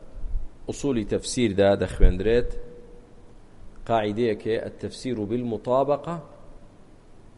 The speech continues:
والتفسير باللوازم. التفسير بالمطابقة والتفسير باللوازم. ما الفرق بينهما؟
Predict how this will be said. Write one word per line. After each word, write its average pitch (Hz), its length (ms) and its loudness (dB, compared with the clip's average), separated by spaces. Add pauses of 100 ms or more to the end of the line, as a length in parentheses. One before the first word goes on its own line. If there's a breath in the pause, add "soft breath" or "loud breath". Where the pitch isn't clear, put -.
(280)
والتفسير 110 640 -4
باللوازم. 98 840 0 (920)
التفسير 92 560 -2
بالمطابقة 120 840 6
والتفسير 110 580 0
باللوازم. 92 680 -2 (280)
ما 151 100 -2
الفرق 123 340 -2
بينهما؟ 87 640 -2